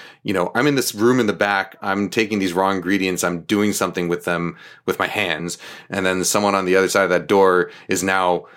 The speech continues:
you know, paying for it and getting pleasure out of it and enjoying it. And so that, like, to me,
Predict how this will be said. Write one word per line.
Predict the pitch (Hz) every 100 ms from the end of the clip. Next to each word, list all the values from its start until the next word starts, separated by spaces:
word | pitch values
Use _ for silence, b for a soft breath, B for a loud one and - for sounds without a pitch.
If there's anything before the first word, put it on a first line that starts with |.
| B B B
you | 92
know, | 87 78 _ _ -
paying | 135 135 110
for | - 90 87
it | 90 87
and | 90 87
getting | 104 95
pleasure | 90 - 113 98 90
out | 87
of | 82
it | 85 87
and | 90 87
enjoying | 85 85 95 98 87 80
it. | 78 76
And | 90
so | - 104
that, | 120 139 -
like, | 95
to | 95
me, | 95 101 101